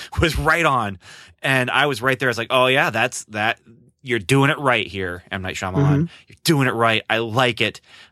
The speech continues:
Speaker 1: Um, I'll forget about the limited edition nonsense." And then,
Speaker 2: <laughs>
Speaker 1: and then the limited edition comes back. I'm like, "Oh, <laughs>
Speaker 2: Yeah.
Speaker 1: can't forget about it 'cause you're gonna remind me of it."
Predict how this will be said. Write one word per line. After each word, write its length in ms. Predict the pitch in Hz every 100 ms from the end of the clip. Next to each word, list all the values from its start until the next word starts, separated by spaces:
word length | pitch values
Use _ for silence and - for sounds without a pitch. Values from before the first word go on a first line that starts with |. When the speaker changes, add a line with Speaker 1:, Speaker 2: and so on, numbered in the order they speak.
| -
Speaker 1:
Um, 300 | 113 104 98
I'll 120 | 127
forget 260 | - 139 139
about 140 | 127
the 40 |
limited 300 | 123 127 123
edition 300 | 110 113 120
nonsense." 500 | 107 110 104 113 107 -
And 120 | 117
then, 280 | 107 107 98
Speaker 2:
<laughs> 640 | 104 - - - 214 -
Speaker 1:
and 180 | 135 120
then 100 | 120
the 80 | 120
limited 320 | 117 117 113
edition 380 | 107 110 - 110
comes 180 | 110 90
back. 240 | 104 95
I'm 60 | 95
like, 120 | -
"Oh, 600 | 95 92 92 90 90 85
<laughs> 60 | - - - _ _ _ _
Speaker 2:
Yeah. 260 | - - -
Speaker 1:
can't 240 | - 156
forget 260 | 101 147 180
about 220 | 156 143
it 40 | 151
'cause 120 | 160
you're 60 | 147
gonna 160 | 170 170
remind 280 | 196 247
me 100 | 220 123
of 140 | 95
it." 140 | 98